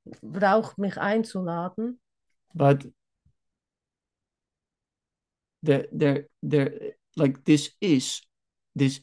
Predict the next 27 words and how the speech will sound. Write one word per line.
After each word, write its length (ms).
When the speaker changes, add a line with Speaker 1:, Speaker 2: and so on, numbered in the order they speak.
Speaker 2:
is 380
a 80
very 340
real 420
physical 720
transformation. 720
Speaker 1:
Aber 140
das 140
ist 160
eine 480
wirkliche 1040
physische 640
Transformation, 800
also 120
Körpertransformation. 1040
Speaker 2:
And 120
I 80
can 240
just 240
say 220
it 120
because 240
it's 120
one 120
of 80
the 80
lessons 480